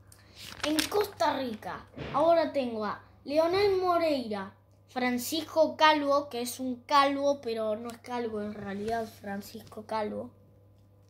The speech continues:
Tiene pelo ahí. Pero se llama, eh, su, su apellido es Calvo. Fuller, Gerson Torres y Brian Ruiz.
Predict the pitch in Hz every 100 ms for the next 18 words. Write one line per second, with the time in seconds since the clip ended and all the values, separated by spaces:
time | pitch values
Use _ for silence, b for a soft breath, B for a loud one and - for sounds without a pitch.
0 | - - - - 220 208 226 220 202 226
1 | - - 190 190 269 - - b b -
2 | - - - - - - 214 208 208 208
3 | 208 226 220 - - 208 208 202 202 202
4 | - 214 214 196 214 - 202 202 208 233
5 | 214 - 214 208 208 254 _ _ _ _
6 | _ _ _ _ _ _ b b b b
7 | b - 349 330 262 254 277 302 - -
8 | - _ _ - 349 359 - 339 302 254
9 | 339 320 269 269 311 - - _ - -
10 | 302 330 b b b 247 269 285 302 302
11 | 302 302 285 254 240 - - - - 247
12 | 269 233